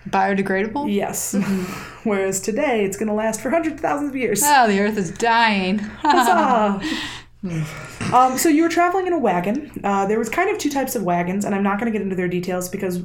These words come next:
Speaker 2: I don't understand them and most people don't care. Uh, but one of them was called a Conestoga,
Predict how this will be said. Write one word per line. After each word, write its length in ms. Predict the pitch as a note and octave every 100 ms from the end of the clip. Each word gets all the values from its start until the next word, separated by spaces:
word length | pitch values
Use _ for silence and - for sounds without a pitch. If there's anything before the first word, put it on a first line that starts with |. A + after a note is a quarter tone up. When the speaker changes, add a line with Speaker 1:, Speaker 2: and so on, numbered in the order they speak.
| -
Speaker 2:
I 80 | F#3+
don't 140 | F#3+
understand 400 | F3+ F3+ F3 F3
them 100 | F3
and 140 | F3 F3
most 160 | E3
people 160 | E3 D3+
don't 100 | -
care. 180 | - - - - - - - -
Uh, 200 | F3+ F3
but 240 | F#3+ F#3+
one 180 | G#3 A#3+
of 80 | C#4+
them 100 | C#4+
was 100 | C4+
called 160 | A#3 G#3
a 20 | G#3
Conestoga, 640 | G3 A3+ F3+ E3+ G3+ C4+